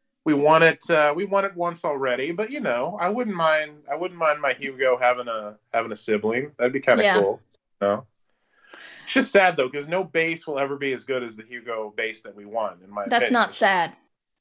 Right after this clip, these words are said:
Speaker 1: So freaking cool.
Speaker 2: That's
Speaker 1: No, it's
Speaker 2: not
Speaker 1: not.
Speaker 2: sad. <laughs> No, it's not. We, we got a really good one.
Speaker 1: We got, like, a
Speaker 2: Um,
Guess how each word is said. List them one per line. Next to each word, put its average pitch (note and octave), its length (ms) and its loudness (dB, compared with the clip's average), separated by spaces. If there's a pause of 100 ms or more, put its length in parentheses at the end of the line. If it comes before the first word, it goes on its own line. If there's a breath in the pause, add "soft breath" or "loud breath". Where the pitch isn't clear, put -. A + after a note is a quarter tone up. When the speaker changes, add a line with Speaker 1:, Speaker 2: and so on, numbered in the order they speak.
(540)
Speaker 1:
So B2 80 4
freaking A2+ 440 -4
cool. B2 300 0
Speaker 2:
That's - 80 -6
Speaker 1:
No, D3+ 120 8
it's G#3+ 120 4
Speaker 2:
not D#3+ 140 6
Speaker 1:
not. - 240 -6
Speaker 2:
sad. - 240 -2
<laughs> - 20 4
No, D#4 120 10
it's C4+ 160 4
not. A3+ 260 8
We, A#3 180 2
we A#3+ 180 -2
got C4 160 6
a A3 80 6
really G#3+ 400 2
good F3+ 240 2
one. D3+ 320 -6 (560 loud breath)
Speaker 1:
We D3 140 -8
got, G#3 240 4
like, D#3+ 100 2
a - 40 -4
Speaker 2:
Um, A#2+ 100 -10